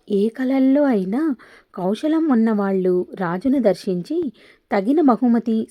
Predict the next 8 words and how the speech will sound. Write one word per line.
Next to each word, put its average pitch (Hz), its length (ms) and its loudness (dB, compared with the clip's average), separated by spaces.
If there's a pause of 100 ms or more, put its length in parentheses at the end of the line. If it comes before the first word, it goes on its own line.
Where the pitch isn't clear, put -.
సత్కారం 196 560 -4
పొందుతూ 190 480 -2
ఉండేవాళ్ళు. 190 760 0 (440)
సుగంధపురిలో 262 920 2
ఉండే 190 480 0 (100)
శంకరాచారి 185 1080 -4 (380)
మంచి 208 340 -2
శిల్పి. 190 580 -2